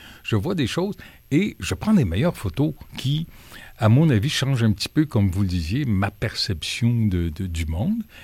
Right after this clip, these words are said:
Et je la montre à certaines personnes, et les montre plutôt, et, euh, ça change leur perception également. Il y a quelque chose qui se passe, là. Donc, euh,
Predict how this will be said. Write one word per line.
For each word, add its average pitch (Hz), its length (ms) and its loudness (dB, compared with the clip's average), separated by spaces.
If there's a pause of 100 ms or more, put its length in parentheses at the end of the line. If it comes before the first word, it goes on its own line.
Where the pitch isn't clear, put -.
Et 139 200 6
je 113 140 2
la 104 160 4
montre 170 320 2
à 95 60 0
certaines 107 440 -2
personnes, 196 540 -4 (440)
et 120 240 4
les 101 200 2
montre 135 320 0
plutôt, 147 600 -4
et, 135 400 6
euh, 104 480 4
ça - 320 -4
change 165 520 0
leur 143 300 0
perception 101 800 -4
également. 98 300 0
Il 190 80 2
y 175 40 2
a 170 60 0
quelque 226 160 0
chose 339 200 4
qui - 120 -8
se - 100 -4
passe, 110 340 -2
là. 104 120 -2
Donc, 117 260 0
euh, 110 120 2